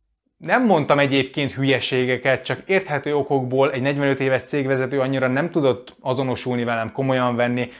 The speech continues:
amikor a nyugdíj megtakarításairól beszéltem neki,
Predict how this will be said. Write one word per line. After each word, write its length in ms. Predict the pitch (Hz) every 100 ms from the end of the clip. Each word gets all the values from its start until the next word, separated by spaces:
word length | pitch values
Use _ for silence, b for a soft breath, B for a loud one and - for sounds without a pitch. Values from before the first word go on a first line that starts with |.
| B
amikor 240 | 117 117
a 20 |
nyugdíj 380 | 113 160 135 135
megtakarításairól 1040 | 127 120 135 127 120 123 117 - 117 120 113
beszéltem 540 | 113 - 117 113 113
neki, 400 | 120 113 131